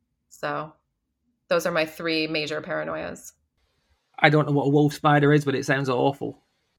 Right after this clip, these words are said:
Speaker 1: It's like a tarantula. It's disgusting.
Speaker 2: Oh, what? And it, it, did it, did it get you? Did it?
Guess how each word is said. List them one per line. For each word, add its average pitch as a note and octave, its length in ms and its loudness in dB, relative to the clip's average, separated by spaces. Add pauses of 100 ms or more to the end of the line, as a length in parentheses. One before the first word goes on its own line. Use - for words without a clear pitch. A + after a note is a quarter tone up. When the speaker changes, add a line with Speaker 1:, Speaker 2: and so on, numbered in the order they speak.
(320)
Speaker 1:
It's G3+ 140 -4
like G3+ 120 2
a G#3 60 -2
tarantula. D#3+ 560 -4
It's - 140 -12
disgusting. E3 800 -8 (680)
Speaker 2:
Oh, - 1300 -10
what? D3+ 200 -6
And C#3+ 100 0
it, - 100 -8
it, D3+ 180 -6
did D#3 140 0
it, D3+ 100 -2
did D3+ 100 0
it D3+ 120 -2
get D3+ 240 2
you? G#2 200 -8
Did G#2+ 160 -8
it? A#2+ 120 -6